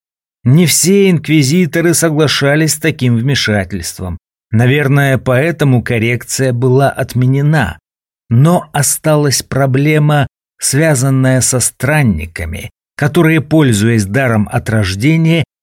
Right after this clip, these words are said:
изменяли своё будущее через прошлое. Хорошо,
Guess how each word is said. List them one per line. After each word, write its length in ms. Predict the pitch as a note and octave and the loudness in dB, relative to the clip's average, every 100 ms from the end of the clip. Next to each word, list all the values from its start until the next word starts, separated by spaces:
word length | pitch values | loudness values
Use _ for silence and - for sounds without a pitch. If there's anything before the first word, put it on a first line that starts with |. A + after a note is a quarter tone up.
| - | -4
изменяли 800 | D#3+ C3 C3+ A#2+ A#2+ B2+ C#3+ D#3 | 0 4 4 4 4 2 0 0
своё 380 | - D3+ C#3+ | 0 0 0
будущее 800 | A#2+ G2 G#2 A2+ A2 - C3 B2+ | 0 -2 0 0 -2 -2 -2 -2
через 360 | B2 B2+ A#2+ - | -2 -4 -4 -4
прошлое. 760 | - C3 B2+ - D2+ A#1 - - _ _ _ _ _ _ _ _ _ _ | -4 -2 -2 -4 -8 -10 -14 -20 _ _ _ _ _ _ _ _ _ _
Хорошо, 920 | - D3 C#3+ C#3+ - - F2+ - | -4 -2 0 -2 -4 -2 -2 -4